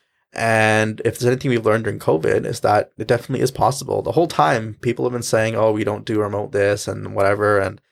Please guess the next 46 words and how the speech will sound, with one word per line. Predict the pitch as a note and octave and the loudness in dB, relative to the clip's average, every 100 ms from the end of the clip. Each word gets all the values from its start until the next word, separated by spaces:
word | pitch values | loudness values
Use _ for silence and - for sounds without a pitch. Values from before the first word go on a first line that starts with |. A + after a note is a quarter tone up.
| _ _ _ - | _ _ _ -2
you | A#2+ | 2
know, | B2 | 2
but | C#3 B2 | 4 2
it's | B2 - | 2 2
definitely | C3+ C#3 D3+ | 0 2 -2
doable. | A#2+ G#2+ A2+ D#3+ | 2 2 2 0
It's | C3+ | -2
definitely | A#2 C3 C3 | -6 -4 -2
possible. | B2 C#3+ C#3 G#2 B2 - | 0 0 0 0 0 -2
I | A#2 | -2
just, | A#2+ - | -2 0
it's | - B2 | -4 -2
just | B2 A#2+ | -2 0
a | |
matter | G#2+ G#2+ | 2 2
of | A2+ | 2
having | G2+ G2+ | 0 0
the | G#2 | 0
right | G2 A2 | 0 0
systems | A2+ - A2+ | -2 -2 -4
in | A2+ | -4
place, | - G#2 B2+ G3+ | -2 0 0 0
the | - | -2
right | G#2 G#2+ | 0 0
people, | - A#2 D3+ | -2 0 2
the | B2 | 2
right | A2+ | 2
attitude | G#2+ A2+ - C#3+ | 2 -2 -2 -4
towards | C#3 C#3 C#3+ | 0 0 2
it. | E3+ - _ _ _ _ - | 0 0 _ _ _ _ -2
And | A2+ A2+ A2 G#2+ G#2+ G#2+ | 2 4 2 0 -6 -10
before | F#2+ - C3 | -10 0 2
you | A2 | 2
know | B2+ D3 | 2 4
it, | A2 - | 2 0
you | A#2 | -6
can | - A2 | -4 -2
run, | G#2+ G#2+ G#2+ A2 A2 - | 2 2 2 -4 -10 -8
you | A2 | -2
know, | G2 G2 G2+ - _ _ | 2 2 0 -4 _ _
you | B2 | -2
have, | A2+ | 0
like, | A2+ | -2
a | |
three-person | - C3+ - C3 B2+ | -4 -2 0 0 2
office, | A2 - F3 G#3+ | 2 4 0 0